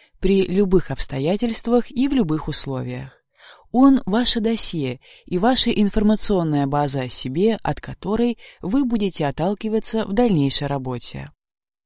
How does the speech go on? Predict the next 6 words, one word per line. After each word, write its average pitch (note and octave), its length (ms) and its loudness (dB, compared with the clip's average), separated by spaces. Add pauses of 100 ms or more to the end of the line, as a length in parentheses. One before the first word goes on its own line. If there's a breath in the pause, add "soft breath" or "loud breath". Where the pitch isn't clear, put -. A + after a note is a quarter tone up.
(680)
Многих B3+ 480 4
смущает B3 520 4
необходимость A#3 800 4
писать G#3+ 400 0
перед G3 240 -2
кем-то. B2 560 -10